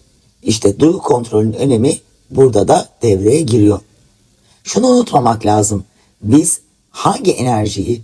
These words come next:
evrene verirsek aynısını kendimize çekmekte olduğumuzu da fark ederiz. İşte ikiz alev ilişkisi de böyledir. Size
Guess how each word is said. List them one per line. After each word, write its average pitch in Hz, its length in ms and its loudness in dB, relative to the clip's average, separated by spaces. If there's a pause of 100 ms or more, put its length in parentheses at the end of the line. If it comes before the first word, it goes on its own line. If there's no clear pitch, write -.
(120)
evrene 117 420 2
verirsek 113 580 0 (720)
aynısını 196 520 -4
kendimize 151 600 -6
çekmekte 143 540 -4
olduğumuzu 139 640 -2
da 190 160 -2 (100)
fark 120 340 -4
ederiz. 107 380 -4 (340)
İşte - 420 2
ikiz 147 260 -2
alev 107 220 2
ilişkisi - 420 -4
de 110 120 -2
böyledir. 107 520 -2 (1080)
Size 226 400 0